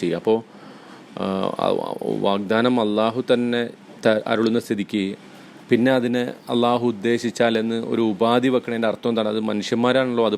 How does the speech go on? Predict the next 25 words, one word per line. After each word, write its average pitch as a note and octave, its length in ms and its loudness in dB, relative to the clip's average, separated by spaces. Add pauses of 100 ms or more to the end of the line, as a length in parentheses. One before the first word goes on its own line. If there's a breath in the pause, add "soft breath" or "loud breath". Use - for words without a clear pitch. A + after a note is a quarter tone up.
പറയേണ്ടത്, F#2 420 0
മറിച്ച് F#2 280 -2
അല്ലാഹു A2 400 2
എന്തിനാണ് B2 380 0
ഇൻഷാ A2+ 240 0 (120)
അല്ലാഹ് A2 280 0 (140)
എന്ന് A2 180 0
പറയുന്നത് G2+ 420 4 (720 loud breath)
എന്നൊരു D3 320 6
ചോദ്യം A2 320 0 (300)
ഇവിടെ G2+ 220 2 (420)
ഉയരാം. F#2 300 4 (100)
അപ്പോൾ F#2+ 180 0
അതിന് C3+ 240 2
അല്ലാഹു A#2 340 0
കൊടുക്കുന്ന, G#2+ 420 -4
അല്ലെങ്കിൽ A2 260 0 (140)
അതിൻ്റെ G#2+ 280 0 (140)
ഉദ്ദേശത്തിൻ്റെ G#2+ 720 0 (200)
ആ - 20 2 (280)
ഇൻഷാ A#2 240 0 (120)
അല്ലാ B2 200 2
എന്ന A#2 180 -2
പദത്തിൻ്റെ G#2 520 0
ഒരു G#2+ 100 -2